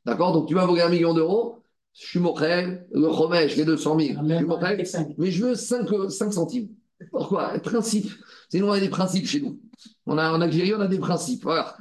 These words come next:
Principe, il faut que tu fasses quelque chose. Alors, qu'est-ce qui se passe ? Et l'autre, ça arrive, et l'air acharav. Là, il n'est pas obligé.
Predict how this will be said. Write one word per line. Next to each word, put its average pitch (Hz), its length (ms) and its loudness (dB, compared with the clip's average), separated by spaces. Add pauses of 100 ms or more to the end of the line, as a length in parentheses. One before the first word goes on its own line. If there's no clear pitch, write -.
(240)
Principe, 214 480 0
il 226 80 2
faut 220 140 0
que - 60 -8
tu 214 100 -2
fasses 220 200 -2
quelque 190 200 -4
chose. 175 340 -2 (360)
Alors, 214 800 0 (160)
qu'est-ce 247 240 -2
qui 202 140 0
se - 60 -6
passe ? 196 400 -2 (200)
Et 269 180 2
l'autre, 262 240 0
ça 180 220 0
arrive, 185 400 0 (100)
et 208 120 -2
l'air 175 600 0
acharav. 117 720 -2 (220)
Là, 202 1000 2
il 202 200 4
n'est 190 200 2
pas 196 360 0
obligé. 165 720 0